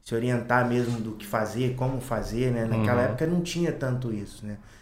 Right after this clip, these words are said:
Speaker 1: Então, é, o que dificultou ainda mais o aprendizado, que fez com que o aprendizado fosse ainda mais na prática, né?
Speaker 2: Uhum.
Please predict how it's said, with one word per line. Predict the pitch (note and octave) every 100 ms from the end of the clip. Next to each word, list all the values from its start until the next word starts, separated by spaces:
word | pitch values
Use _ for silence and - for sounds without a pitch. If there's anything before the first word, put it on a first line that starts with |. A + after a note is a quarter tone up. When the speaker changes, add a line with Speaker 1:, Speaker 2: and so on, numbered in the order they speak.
| - _ _ F2+
Speaker 1:
Então, | - A#2 D3
é, | D3 D3 C#3
o | B2
que | - B2
dificultou | - - C#3 C3+
ainda | C#3+ D#3+
mais | D#3+ D#3 D#3
o |
aprendizado, | D#3+ D3+ D#3 E3 D#3+ C#3 G#2+ G#2
que |
fez | - B2
com | C3 B2
que |
o | B2+
aprendizado | B2+ C3+ B2+ C3+ B2+
fosse | C#3 C3+ C3+
ainda | C#3+ D3
mais | C#3 C#3+
na | D#3
prática, | D#3 C3 A#2+ - - A2 - -
né? | G#2+ B2
Speaker 2:
Uhum. | A#2 A#2 G2+